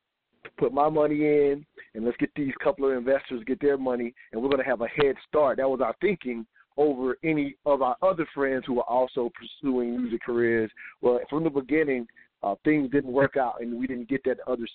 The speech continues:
seed money, but I had set myself up to not work for a year, which I was still able to do that part, but I moved forward with a third of the money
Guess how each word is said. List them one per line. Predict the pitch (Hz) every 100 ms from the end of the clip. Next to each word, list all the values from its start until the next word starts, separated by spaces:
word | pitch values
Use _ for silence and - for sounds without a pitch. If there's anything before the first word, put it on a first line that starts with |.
| -
seed | 208 160
money, | 135 117 117 123 _ _
but | 113
I | 123
had | 127 - -
set | 160 -
myself | 143 131 - 147 135 -
up | 139 123 - _ -
to | 123
not | 113 123 127 127
work | 123 120 -
for | 120 113
a |
year, | 110 117
which | 135 120
I | 107
was | 101
still | - 127
able | 117 107
to | 101
do | 98 110
that | 98 143 170 -
part, | 120 110 107 - - - _ -
but | 175 160 -
I | 110 123
moved | 123 143 156 135 -
forward | 156 156 131 -
with | 120
a | 110 _ -
third | 147 151
of | 131
the | 113
money | 117 123 123 120